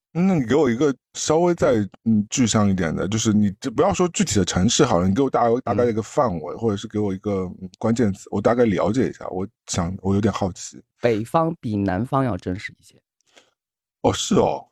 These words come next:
Speaker 1: <laughs> 那你这刀切的，就是长江以，<laughs> 以北的长江以南是吗？
Speaker 2: 对。
Speaker 1: 哦，好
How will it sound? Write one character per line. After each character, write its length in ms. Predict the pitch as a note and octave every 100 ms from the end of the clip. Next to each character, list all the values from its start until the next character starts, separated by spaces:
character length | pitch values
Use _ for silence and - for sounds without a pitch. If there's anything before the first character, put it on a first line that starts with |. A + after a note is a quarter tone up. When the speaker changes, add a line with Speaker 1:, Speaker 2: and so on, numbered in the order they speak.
| _
Speaker 1:
<laughs> 500 | - - F3 - _
那 220 | C#3 D3
你 80 | A2+
这 100 | C3
刀 160 | B2+
切 160 | B2+ -
的， 220 | B2 G#2
就 180 | - C#3+
是 60 | B2
长 240 | - G#2+
江 240 | A2+ B2 B2+ -
以， 140 | G#2 F#2+ -
<laughs> 240 | - B2+ G#2
以 60 | -
北 120 | G2
的 40 |
长 160 | G2 G2+
江 140 | G#2+
以 20 | G2+
南 220 | D#2+ D#2
是 100 | G#2
吗？ 100 | - - _ _ _ _ _
Speaker 2:
对。 120 | - - _ _ _ _ _
Speaker 1:
哦， 500 | A2 G#2+ G2+ F#2+ F2+ -
好 240 | F#2 F2